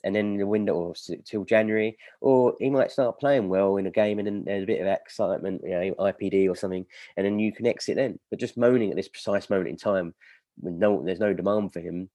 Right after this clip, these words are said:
you know, you need to take responsibility and time your trades rather than just thinking you can exit at any, any moment. And then the next bit,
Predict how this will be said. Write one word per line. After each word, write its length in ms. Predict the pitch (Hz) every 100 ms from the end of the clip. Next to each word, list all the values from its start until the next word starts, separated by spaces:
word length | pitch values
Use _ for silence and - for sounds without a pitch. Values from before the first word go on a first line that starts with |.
| _ _ _ _ _ _
you 80 | 117
know, 60 | 95
you 100 | 113
need 160 | 107
to 60 | -
take 140 | 110
responsibility 540 | - - 90 - 101 78
and 120 | 82
time 400 | - 120 113 92
your 80 | 80
trades 400 | 101 71 67 -
rather 140 | 92
than 100 | 90
just 160 | 87 -
thinking 200 | 87 87
you 120 | 85
can 100 | 95
exit 400 | - - 73 58 -
at 140 | 78
any, 300 | 95 90 85 - - - _ -
any 200 | 98 92
moment. 340 | 87 85 80 _ _ _ _ - - _ _ -
And 100 | 104
then 160 | 101 -
the 80 | 104
next 320 | 120 - -
bit, 160 | 110